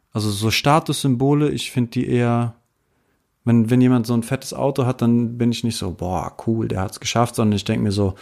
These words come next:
„Hm, das Geld hätte er auch irgendwie sinnvoller investieren können. Da hätte er einen Arbeitsplatz schaffen können, da hätte er dies oder das machen können.“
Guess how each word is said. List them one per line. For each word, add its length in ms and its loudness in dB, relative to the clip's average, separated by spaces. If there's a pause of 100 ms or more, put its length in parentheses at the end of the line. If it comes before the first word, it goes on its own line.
(260)
„Hm, 320 2 (280)
das 220 -10
Geld 280 2
hätte 200 0
er 80 2
auch 140 0
irgendwie 480 4
sinnvoller 460 2
investieren 500 -2
können. 240 -4
Da 100 0
hätte 220 0
er 220 4
einen 120 2
Arbeitsplatz 480 2
schaffen 240 0
können, 240 -4
da 80 -2
hätte 220 -2
er 240 -2 (280)
dies 200 2
oder 160 4
das 180 4
machen 220 2
können.“ 240 -4